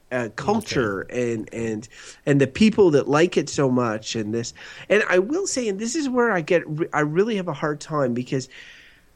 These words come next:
Speaker 1: people really like wine. Like, I mean, really like it. And, and, and I don't just mean Jane in her sommelier class.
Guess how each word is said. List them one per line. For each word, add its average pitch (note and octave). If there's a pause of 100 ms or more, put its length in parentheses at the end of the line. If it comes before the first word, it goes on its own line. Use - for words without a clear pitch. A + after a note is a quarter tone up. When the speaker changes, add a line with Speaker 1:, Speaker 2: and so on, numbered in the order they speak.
(320)
Speaker 1:
people A3+ (120)
really E3
like C3
wine. A2+ (280)
Like, D#3+ (240)
I -
mean, F#3
really F3
like G#2+
it. B2+
And, F3+
and, G3+
and F3 (220)
I G3+
don't D#4+
just C4
mean F#3
Jane E3+
in D#3
her D3
sommelier D3
class. D#3+